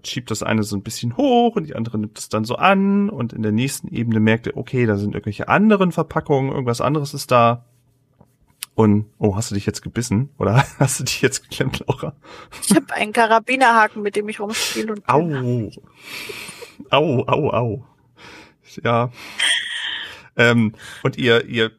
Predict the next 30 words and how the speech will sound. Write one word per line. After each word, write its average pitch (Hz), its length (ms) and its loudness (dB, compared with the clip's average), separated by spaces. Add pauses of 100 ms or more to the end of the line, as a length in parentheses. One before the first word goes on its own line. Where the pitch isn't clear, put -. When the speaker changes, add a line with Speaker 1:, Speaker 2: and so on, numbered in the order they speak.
(220)
Speaker 1:
tapst - 300 -8
da 117 120 2
weiter 135 340 2
hoch 123 380 -4
und 127 160 -6
es - 140 -12
geht - 180 -6
auch - 160 -6 (260)
immer 214 260 2
noch 175 160 2
weiter 156 220 6
hoch. 135 220 2
Es 104 100 -10
ist 131 160 -12
wirklich, 170 360 0
ihr - 80 -6
kommt 185 320 2
bis 165 240 -2
zur - 160 -4
obersten 165 440 2
Ebene, 156 280 0
es 131 120 -4
kommt 135 200 -4
kein 107 180 0
Licht 107 260 0
von 147 160 2
oben 151 240 0
durch, 175 220 2
das 113 160 -6
heißt, 110 220 2